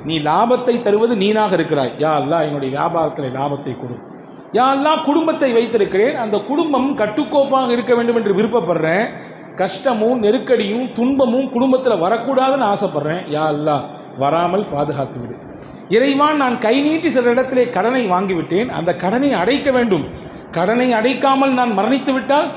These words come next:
என்னை நீ பிடித்துக் கொள்வாயே, உன்னிடத்தில் எந்த மூஞ்சை கொண்டு வைத்துக் கொண்டு நிற்பது உன்னிடத்தில் என்ற பயத்தோடு கடனை அடைக்க எனக்கு வழியை கொடு ரப்பே என்று துவா செய்கிறோம். இப்படி ஒன்றல்ல, ரெண்டல்ல, ஆயிரம் கோரிக்கைகளோடு ஒவ்வொரு நாளும் துவா செய்து கொண்டிருக்கிறோம்.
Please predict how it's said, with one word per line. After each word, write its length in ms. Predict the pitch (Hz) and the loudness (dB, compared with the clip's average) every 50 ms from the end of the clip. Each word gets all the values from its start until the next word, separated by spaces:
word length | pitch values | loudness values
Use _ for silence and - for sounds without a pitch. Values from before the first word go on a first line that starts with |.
| - - | -8 -4
என்னை 300 | 160 175 214 220 220 220 | -2 -2 0 0 0 0
நீ 120 | 214 214 214 | 0 0 -2
பிடித்துக் 440 | - 277 294 339 320 - 349 - 302 | -2 0 0 0 0 0 0 0 0
கொள்வாயே, 420 | 285 277 269 262 262 262 262 285 277 - - - - - - - - - - - - - | 2 2 2 2 2 2 2 0 0 -4 -10 -14 -14 -16 -16 -16 -16 -18 -18 -18 -8 -4
உன்னிடத்தில் 520 | 170 220 240 269 285 311 302 - 311 277 | 0 0 2 2 2 2 2 0 0 2
எந்த 240 | 240 240 262 294 320 | 2 2 2 2 2
மூஞ்சை 400 | 269 262 294 330 320 311 302 277 | 4 4 4 2 2 2 2 2
கொண்டு 200 | 262 277 269 269 | 2 2 2 2
வைத்துக் 300 | 240 233 247 220 - 214 | 2 2 0 0 -2 0
கொண்டு 160 | 254 262 247 | 0 0 2
நிற்பது 420 | 226 220 233 233 - 269 262 254 240 | 2 2 0 0 0 0 0 2 2
உன்னிடத்தில் 520 | 226 226 226 220 226 208 - 254 254 330 - - - - - - | 2 2 2 2 0 0 0 -2 -4 -4 -6 -12 -16 -18 -12 -6
என்ற 320 | 139 151 175 185 190 185 156 | -4 -2 -2 0 0 0 0
பயத்தோடு 720 | 135 139 156 180 220 226 - - 247 240 247 240 - - | 0 0 2 2 2 2 0 0 2 2 4 2 2 0
கடனை 400 | - 151 151 160 180 202 214 208 | -2 -2 -2 -2 0 0 0 0
அடைக்க 340 | 190 175 190 208 196 - 226 | 0 2 0 0 0 0 0
எனக்கு 380 | 196 160 160 156 170 151 156 160 | 0 0 -2 -2 -2 -2 -2 0
வழியை 360 | 151 160 185 202 214 214 208 | 0 0 2 2 0 0 0
கொடு 160 | - 214 196 | 0 0 2
ரப்பே 460 | 196 190 180 190 220 220 190 - - | 2 2 4 4 4 4 4 2 0
என்று 200 | 143 156 196 196 | -2 0 0 0
துவா 180 | 165 147 160 165 | 2 4 4 4
செய்கிறோம். 420 | 165 160 160 135 127 127 123 117 - - - - - - - - - | 2 2 0 0 0 0 -2 -2 -6 -12 -16 -16 -16 -16 -16 -14 -6
இப்படி 640 | - 180 208 185 - 240 202 175 202 240 294 302 - - - - 143 139 | -4 -2 -2 0 0 0 2 2 2 0 -2 -4 -6 -12 -12 -8 -4 0
ஒன்றல்ல, 720 | 165 196 226 247 240 240 226 208 180 170 180 202 240 320 330 - | 0 2 2 2 2 4 2 2 2 2 2 0 0 -2 -4 -6
ரெண்டல்ல, 800 | 135 143 156 185 208 220 240 226 226 208 185 175 175 202 233 - - - - | -4 -2 0 0 0 0 2 2 2 2 2 2 0 0 -2 -2 -4 -8 -4
ஆயிரம் 840 | 143 147 170 190 208 220 233 247 262 277 262 247 262 240 226 220 196 | -2 0 2 2 4 4 4 4 2 2 2 2 2 2 2 2 0
கோரிக்கைகளோடு 920 | - - 214 240 247 254 240 233 226 208 185 190 196 220 262 294 226 175 | 0 2 4 4 4 2 0 0 0 0 2 2 2 2 2 0 0 0
ஒவ்வொரு 420 | 175 196 214 226 247 269 247 220 190 | 0 0 0 2 2 2 2 2 2
நாளும் 400 | 190 202 226 254 285 285 269 208 | 0 0 0 2 2 0 2 4
துவா 140 | 220 220 | 4 4
செய்து 220 | 220 214 208 196 185 | 4 4 2 0 0
கொண்டிருக்கிறோம். 600 | 185 180 170 170 - 175 147 123 - - - - | 0 -2 -4 -4 -4 -4 -4 -4 -6 -10 -16 -18